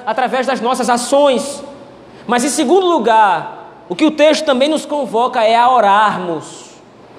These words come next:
pela expansão do reino.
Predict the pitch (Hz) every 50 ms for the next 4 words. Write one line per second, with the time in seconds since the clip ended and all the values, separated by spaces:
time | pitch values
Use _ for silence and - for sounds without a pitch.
0 | - - - - - - - - - - - - - - - - - - - -
1 | - 208 208 208 202 208 208 226 208 202 - - 185 180 175 170 151 139 127 117
2 | 110 113 113 -